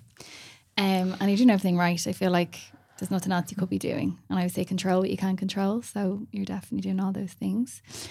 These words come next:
Um, before we came in today, I actually just put up a little question box on Instagram. Now, I only put it up a half an hour ago, so there's not many questions. But I just said, and obviously we haven't, um, we haven't,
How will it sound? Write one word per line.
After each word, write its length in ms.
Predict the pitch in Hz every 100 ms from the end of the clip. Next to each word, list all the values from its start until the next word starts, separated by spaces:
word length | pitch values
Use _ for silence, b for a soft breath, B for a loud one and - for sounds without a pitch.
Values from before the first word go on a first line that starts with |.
| B -
Um, 340 | 202 208 208 -
before 280 | 226 262 262
we 60 | 262
came 140 | 247
in 100 | 226
today, 180 | 214 180
I 80 | 196
actually 320 | 190 196 240
just 100 | 226
put 100 | 220
up 120 | 196
a 40 | 196
little 160 | 196
question 400 | - 190 - 202
box 300 | 185 175 -
on 100 | 185
Instagram. 340 | 180 180 - 196
Now, 100 | 185
I 100 | 185
only 140 | 208
put 100 | 214
it 40 | 196
up 100 | 190
a 40 |
half 180 | 185 180
an 80 | 170
hour 80 |
ago, 200 | 170 170
so 300 | 170 185 160
there's 180 | 165 180
not 140 | 180 175
many 140 | 185
questions. 520 | 175 175 - 233 233
But 120 | -
I 60 | 208
just 240 | 220 220
said, 360 | 240 208 190 190 - B B
and 100 | 208
obviously 320 | 202 214 226
we 120 | 202
haven't, 420 | 190 190 185 175 175
um, 520 | 170 165 165 180 - _ - - b b _ -
we 120 | 180
haven't, 640 | 185 180 180 175 170 -